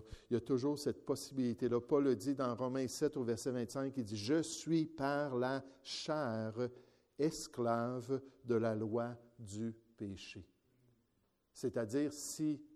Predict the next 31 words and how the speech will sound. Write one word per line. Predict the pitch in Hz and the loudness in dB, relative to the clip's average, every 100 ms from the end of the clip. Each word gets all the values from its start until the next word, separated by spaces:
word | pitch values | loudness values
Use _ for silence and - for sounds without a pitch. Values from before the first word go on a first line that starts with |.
| - | -10
je | 107 | -4
nourris | 113 120 117 131 208 | -2 0 -2 -2 -4
ma | 143 101 | -4 -8
chair, | - 120 110 98 - _ _ _ _ _ _ _ | -6 -6 -6 -10 -18 _ _ _ _ _ _ _
si | - - 208 | -12 -4 -2
je | 185 143 | 0 0
prends | 123 135 143 180 175 | -2 -8 -6 -4 -6
soin | - 165 160 180 185 | -8 -8 -4 -2 -2
de | 131 | -2
cette | - 127 - - | -4 -6 -8 -10
partie-là | 175 175 - - - 131 147 147 147 - - | -10 -10 -14 -16 -12 0 2 2 -2 -20 -14
dans | 117 135 139 | -4 -2 -2
ma | 131 120 | -4 -4
vie, | 107 135 - - _ _ _ | -2 -6 -8 -14 _ _ _
de | 120 131 | -2 -2
cet | - 143 - - | 0 -2 -4 4
élément-là, | 196 202 180 170 156 151 143 131 143 151 - - - | 8 8 8 4 2 0 -2 2 4 4 2 -10 0
euh, | 127 | 4
de | 127 | 4
ce | 135 147 | 6 6
vieil | 127 113 139 180 190 175 | 6 4 8 10 12 10
homme-là | 160 151 156 170 | 8 8 6 6
avec | 151 127 - | 8 6 6
toute | 180 180 | 2 4
sa | 135 123 | 2 2
corruption, | - 180 165 151 - - 175 170 | 2 4 4 2 -4 0 2 4
puis | 147 | 2
avec | 123 120 | 2 4
toute | - 190 | 6 6
cette | 185 117 - | 4 0 0
convoitise-là, | 185 196 165 131 - 139 117 120 147 | 0 4 4 4 2 0 0 2 4